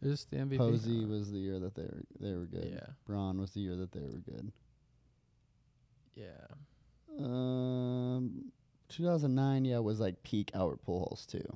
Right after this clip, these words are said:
Speaker 2: So
Speaker 3: Yeah, they were crushing.
Speaker 2: yeah, that's when they were lit.
Speaker 3: Oh, Barry Bonds, Barry Bonds, Barry Bonds,
Speaker 2: Yeah,
Speaker 3: Barry
Speaker 2: that's what I'm
Speaker 3: Bonds.
Speaker 2: saying. That's the
Speaker 3: <laughs>
Speaker 2: best argument, I think, is, like, like I said, Barry Bonds was the M V P when they sucked.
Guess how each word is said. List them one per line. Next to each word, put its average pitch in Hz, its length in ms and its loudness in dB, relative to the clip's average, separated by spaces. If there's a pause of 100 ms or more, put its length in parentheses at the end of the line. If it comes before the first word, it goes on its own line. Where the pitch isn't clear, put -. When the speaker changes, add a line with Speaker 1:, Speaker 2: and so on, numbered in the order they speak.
(260)
Speaker 2:
So 92 380 -4 (240)
Speaker 3:
Yeah, - 220 -14
they 117 60 -6
were - 80 -8
crushing. - 460 -10
Speaker 2:
yeah, - 120 0
that's - 160 -4
when 92 100 -4
they - 120 -4
were 55 140 -6
lit. - 300 -6 (140)
Speaker 3:
Oh, - 80 -8 (100)
Barry 107 240 0
Bonds, 110 300 -6
Barry 104 260 -4
Bonds, 113 320 -8
Barry 110 260 -8
Bonds, 120 300 -6
Speaker 2:
Yeah, 117 140 6
Speaker 3:
Barry 110 100 2
Speaker 2:
that's 139 180 6
what - 20 10
I'm 156 40 8
Speaker 3:
Bonds. 135 80 2
Speaker 2:
saying. 127 160 8
That's 147 240 8
the 165 120 8
Speaker 3:
<laughs> - 120 6
Speaker 2:
best 131 180 8
argument, 117 440 4
I 110 80 0
think, 107 260 0
is, 95 140 -2
like, 101 280 -4
like 113 160 0
I 101 40 -2
said, 101 240 -2
Barry 120 220 4
Bonds 110 340 2
was 98 200 -2
the 101 80 -2
M 104 100 0
V 101 120 0
P 104 180 0
when 101 160 0
they 98 120 0
sucked. - 460 -4